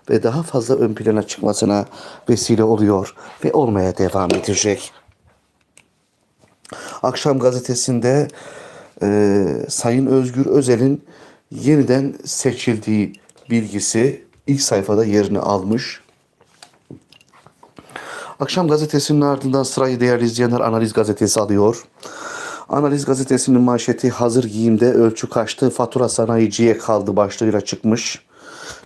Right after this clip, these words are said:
Türkiye Giyim Sanayicileri Derneği Başkanı Toygar Narbay, sektörün tarihi bir kırılma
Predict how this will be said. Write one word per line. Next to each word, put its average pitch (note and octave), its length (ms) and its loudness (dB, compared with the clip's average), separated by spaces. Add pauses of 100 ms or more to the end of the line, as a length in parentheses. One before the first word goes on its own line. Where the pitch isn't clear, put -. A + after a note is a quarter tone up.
Türkiye B2 400 -2
Giyim A2+ 280 2
Sanayicileri A2 680 0
Derneği G#2 600 0
Başkanı G#2+ 760 0
Toygar G2 520 -2
Narbay, G2 480 0 (1300)
sektörün C3+ 500 0
tarihi A#2 420 -2
bir A#2 120 2
kırılma G#2+ 600 0